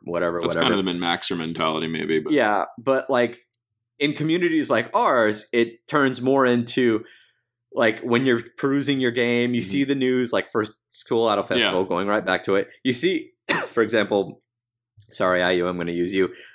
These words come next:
Speaker 1: "Oh, look, Ayu just got this U R. Oh, check that out. Ayu just, uh, max bonded that S R.
Speaker 2: Right.
Speaker 1: You know, way to go."
Speaker 2: Right.
Speaker 1: So you feel good for the people, you know, who are playing with you,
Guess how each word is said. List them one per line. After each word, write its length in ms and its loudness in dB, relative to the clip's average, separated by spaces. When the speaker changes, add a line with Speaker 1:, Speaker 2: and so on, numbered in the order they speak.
Speaker 1:
"Oh, 160 2
look, 260 0
Ayu 420 2
just 220 0
got 300 4
this 220 0
U 160 4
R. 360 4
Oh, 120 4
check 240 -2
that 160 4
out. 240 2
Ayu 320 4
just, 360 -2
uh, 440 4
max 320 2
bonded 360 2
that 200 2
S 220 0
R. 320 4
Speaker 2:
Right. 220 -4
Speaker 1:
You 80 4
know, 80 4
way 180 2
to 60 0
go." 320 4
Speaker 2:
Right. 240 0
Speaker 1:
So 100 0
you 140 4
feel 220 2
good 220 2
for 160 2
the 80 4
people, 640 2
you 100 2
know, 200 4
who 200 0
are 320 2
playing 280 0
with 200 0
you, 300 -2